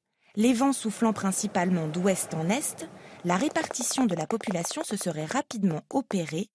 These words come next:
lors de l'industrialisation du dix-neuvième siècle.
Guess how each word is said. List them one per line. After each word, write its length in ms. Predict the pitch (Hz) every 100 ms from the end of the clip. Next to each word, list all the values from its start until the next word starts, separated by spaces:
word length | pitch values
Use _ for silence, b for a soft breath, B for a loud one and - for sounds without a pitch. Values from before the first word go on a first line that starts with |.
| -
lors 280 | 196 269 233
de 100 | 160
l'industrialisation 1300 | 160 262 240 233 - 220 208 170 170 151 151 - 233
du 140 | 160
dix-neuvième 600 | 147 202 214 220 160 151
siècle. 520 | - - - - 131